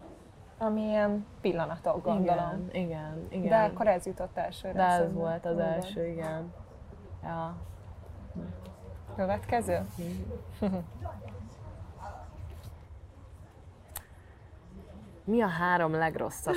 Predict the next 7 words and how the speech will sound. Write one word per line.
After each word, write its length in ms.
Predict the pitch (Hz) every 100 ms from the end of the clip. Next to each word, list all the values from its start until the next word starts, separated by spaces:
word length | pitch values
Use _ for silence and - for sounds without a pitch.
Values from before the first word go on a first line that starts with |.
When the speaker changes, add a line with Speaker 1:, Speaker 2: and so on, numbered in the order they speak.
| -
Speaker 2:
tulajdonságod? 1300 | 170 151 117 127 123 151 - 165 160 160 170 165 156 165 160 165 - -
Hmm. 500 | 214 208 190 175 170 - - - 151 - - - - - - - - - - - - - - - - - - - - -
Há, 680 | - 262 254 226 196 180 175 170 - - - - - -
öm, 720 | 180 175 175 180 180 185 180 165 - - - - - - - - - - - - - - -
türelmetlen 720 | - 190 147 151 143 - 151 151
vagyok. 360 | 143 147 160 220
Speaker 1:
Mhm. 100 | 190